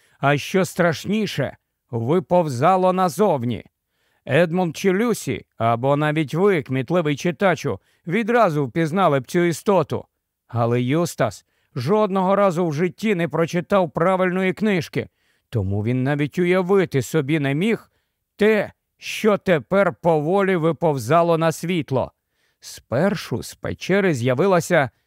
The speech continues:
свинцево-сіра морда із каламутними червоними очима. За нею довге, гнучке, гладке тіло. Коліна стирчали вище спини, як у павука. На кінцях лап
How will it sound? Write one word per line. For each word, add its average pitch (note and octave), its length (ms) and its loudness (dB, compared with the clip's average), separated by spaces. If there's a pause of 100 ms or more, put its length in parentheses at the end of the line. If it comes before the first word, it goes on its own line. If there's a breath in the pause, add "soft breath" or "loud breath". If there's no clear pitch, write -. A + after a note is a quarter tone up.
свинцево-сіра E3 1400 0
морда D3 560 0 (220)
із C3 260 -2
каламутними F3 880 0
червоними D#3 640 0
очима. D#3+ 580 -2 (380)
За D2 340 -6
нею C3+ 600 -2 (400)
довге, F3 680 0
гнучке, D3 640 0
гладке D3 580 0
тіло. D#3 540 -2 (400)
Коліна A2+ 880 0 (120)
стирчали F3+ 880 0
вище E3+ 600 0
спини, C#3+ 540 -2
як D#3 360 -2
у F#3+ 100 0
павука. F3+ 720 0 (420)
На C3 180 0
кінцях D3 560 -2
лап G3 300 2